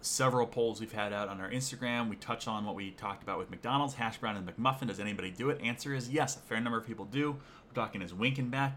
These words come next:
Yes. But our results were slightly inconclusive, so bear with us as we try to navigate the nightmare that is collecting data. We're talking two great blog stories of the week. We're talking Iman Shumpert and Tiana Taylor having a baby in a bathtub for the second time,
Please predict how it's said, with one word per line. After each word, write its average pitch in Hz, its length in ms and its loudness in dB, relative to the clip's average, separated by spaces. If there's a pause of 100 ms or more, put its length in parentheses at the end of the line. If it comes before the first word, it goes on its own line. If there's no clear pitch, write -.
Yes. 127 380 2 (340)
But 107 80 2
our 101 100 6
results 101 320 2
were 104 80 -10
slightly 131 400 4
inconclusive, 123 580 -2
so 110 140 -4
bear 113 300 2
with 127 120 2
us 113 140 -4
as 92 80 -10
we 95 80 -4
try 104 220 -4
to 110 80 2
navigate 107 560 0
the 87 100 -4
nightmare 110 480 0
that 104 140 0
is 101 120 -2
collecting 110 460 -4
data. 110 360 2 (420)
We're 113 80 -4
talking 92 320 0
two 120 180 -2
great 110 260 2
blog 101 280 4
stories 98 280 -2
of 90 40 -10
the 90 80 -10
week. 95 180 -2
We're 95 60 -6
talking 92 340 -2
Iman 90 280 0
Shumpert 95 400 -2
and 90 160 -8
Tiana - 360 -12
Taylor 113 240 4
having 101 220 0
a 90 40 -6
baby 98 220 -2
in 92 60 -4
a 92 40 -6
bathtub 113 440 -2
for - 80 -10
the - 40 -8
second 104 340 -6
time, 139 340 4